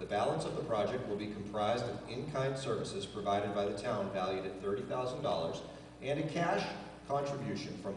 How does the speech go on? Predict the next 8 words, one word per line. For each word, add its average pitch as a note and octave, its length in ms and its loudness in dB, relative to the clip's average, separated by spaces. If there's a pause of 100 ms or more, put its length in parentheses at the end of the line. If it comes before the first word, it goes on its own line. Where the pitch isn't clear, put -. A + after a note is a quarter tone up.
water B2 340 4
enterprise - 640 -2
funds - 300 -6
valued F#2+ 400 2
at F#2+ 160 -6
thirty E2 220 -4
thousand E2 420 -4
dollars, - 420 2